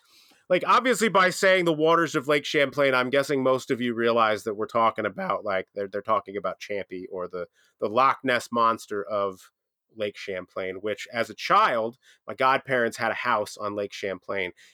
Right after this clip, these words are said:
and I spent the better part of, like, five days sitting outside on the coast of the, the, the, the, the shore of the lake watching for this fucking monster, and I never saw him. But, uh, but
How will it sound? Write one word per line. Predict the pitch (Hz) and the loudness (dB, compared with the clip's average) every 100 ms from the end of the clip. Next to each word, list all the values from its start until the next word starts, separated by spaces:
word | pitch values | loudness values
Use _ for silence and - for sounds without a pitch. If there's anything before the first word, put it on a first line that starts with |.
| - | -6
and | 104 | -2
I | 107 | -2
spent | - 120 113 | -2 -2 0
the | 104 | -2
better | - 113 110 | 0 0 0
part | - 117 110 | 0 2 2
of, | 104 - | 0 0
like, | 98 95 _ _ _ | -2 -2 _ _ _
five | _ - 120 117 113 | _ 2 4 2 0
days | 117 113 107 95 | 0 2 0 -4
sitting | - - 113 110 | -6 -2 0 2
outside | 107 104 - 117 110 104 90 _ _ _ - | 0 -2 0 2 4 2 -4 _ _ _ -2
on | 120 113 | 0 2
the | 101 104 - | 0 -4 -4
coast | 156 139 131 135 | 2 2 2 -4
of | 107 | -4
the, | 120 117 | -4 0
the, | 113 104 | 0 0
the, | 107 104 | -2 -2
the, | 98 101 | -2 -4
the | 101 | -4
shore | - 147 139 127 | 0 2 4 4
of | 113 | 0
the | 110 | 0
lake | 120 120 - _ _ _ _ _ _ | 2 2 0 _ _ _ _ _ _
watching | 107 120 - 113 101 | 2 2 2 -4 -4
for | 107 | -6
this | 95 - _ - | -6 -10 _ -4
fucking | 107 104 101 | -2 -4 -2
monster, | 101 98 - 87 - _ _ - | 0 0 -4 -14 -14 _ _ -6
and | 98 | 0
I | |
never | 110 101 | 0 0
saw | - 90 82 | -4 -8 -10
him. | - _ _ - | -14 _ _ 0
But, | 101 98 | 2 2
uh, | 92 90 _ _ _ _ _ - | 0 -4 _ _ _ _ _ -2
but | 107 | -2